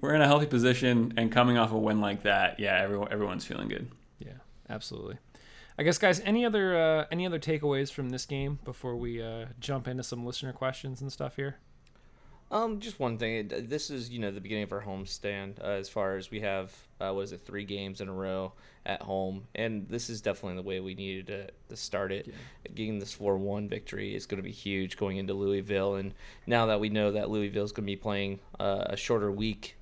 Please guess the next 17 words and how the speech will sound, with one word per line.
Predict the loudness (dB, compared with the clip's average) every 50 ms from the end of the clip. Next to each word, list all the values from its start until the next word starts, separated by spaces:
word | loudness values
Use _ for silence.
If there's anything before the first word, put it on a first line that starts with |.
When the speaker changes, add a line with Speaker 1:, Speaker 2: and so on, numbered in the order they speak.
| -4 0
Speaker 3:
uh, | 0 2 2 0 -2
th-, | -4 -6 -8 -12 -14 -14 -14 -16 -18 -18 -18 -18 -18 -18 -20 -6 -2
that's | 0 0 0 0
gonna | -2 -2
help | 0 0 0 0 0
us | 0 2
out | 2 2
as | 0 -2 -2
well. | 0 4 4 4 4 4
So | 0 0 0 0 2 2
I'm | 0 0 -2 -2
feeling | -2 -2 0 0 0 0 0 -2 -4 -6 -10 -14 -12 -8
pretty | -6 -2 0
good | 2 2 2
about | 2 0 0 0
that | 0 -2 0 -2
game | -4 -4 -4 -4 -6 -10